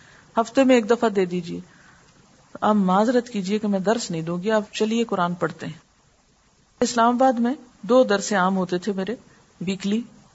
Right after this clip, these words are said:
منڈے کو اسلام آباد میں ہوتا تھا، ٹیوزڈے کو پنڈی میں ہوتا تھا۔ اور آپ کو پتہ ہے دونوں میں میں لفظی ترجمہ پڑھاتی تھی اور جنرل پبلک ہوتی تھی،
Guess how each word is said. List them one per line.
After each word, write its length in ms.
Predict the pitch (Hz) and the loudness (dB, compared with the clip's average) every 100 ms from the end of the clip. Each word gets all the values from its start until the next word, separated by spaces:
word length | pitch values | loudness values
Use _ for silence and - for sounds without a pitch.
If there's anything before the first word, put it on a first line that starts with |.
| _ _ 208 | _ _ 0
منڈے 320 | 208 220 240 | 2 4 2
کو 100 | 226 | 2
اسلام 320 | 202 185 196 | 0 2 2
آباد 140 | 220 | 0
میں 140 | 214 226 | 0 0
ہوتا 160 | 214 | 2
تھا، 120 | 226 233 | 0 0
ٹیوزڈے 400 | 226 226 214 226 | 0 0 0 0
کو 100 | 196 | 2
پنڈی 300 | 180 175 180 | 0 2 0
میں 120 | 175 | 0
ہوتا 180 | 165 165 | -2 -6
تھا۔ 280 | - _ _ _ _ | -10 _ _ _ _
اور 80 | - | 0
آپ 140 | 247 | 0
کو 80 | 269 | 0
پتہ 160 | 277 311 | 0 0
ہے 60 | |
دونوں 380 | 220 240 269 311 | 4 4 6 6
میں 120 | 330 | 4
میں 120 | 320 302 | 4 4
لفظی 260 | 262 254 | 2 0
ترجمہ 320 | 240 214 214 | 0 0 0
پڑھاتی 400 | 214 202 175 - | 0 2 0 -4
تھی 100 | - - _ _ _ _ - | -18 -20 _ _ _ _ 2
اور 220 | 269 302 294 - | 4 4 0 -10
جنرل 380 | 185 254 294 320 | 0 2 4 2
پبلک 380 | 302 196 190 185 | 2 2 2 0
ہوتی 220 | 170 165 | -4 -4
تھی، 140 | 160 | -14